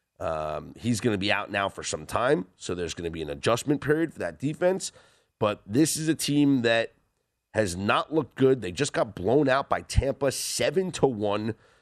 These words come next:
They lost to Seattle, which is, I mean, that's embarrassing. Seattle's not that good. Um,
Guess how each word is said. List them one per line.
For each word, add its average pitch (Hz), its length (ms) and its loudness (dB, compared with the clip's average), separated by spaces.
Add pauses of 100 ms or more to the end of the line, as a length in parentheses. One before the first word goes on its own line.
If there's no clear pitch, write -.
(140)
They 101 120 -2
lost 165 380 2
to 110 100 -2
Seattle, 90 800 -4 (140)
which 98 280 -6
is, 85 640 -8
I 87 40 -12
mean, 82 100 -10
that's 113 200 -6
embarrassing. - 640 -12
Seattle's 107 400 -2
not 82 180 -8
that 69 180 -10
good. 65 180 -12 (460)
Um, 82 560 -4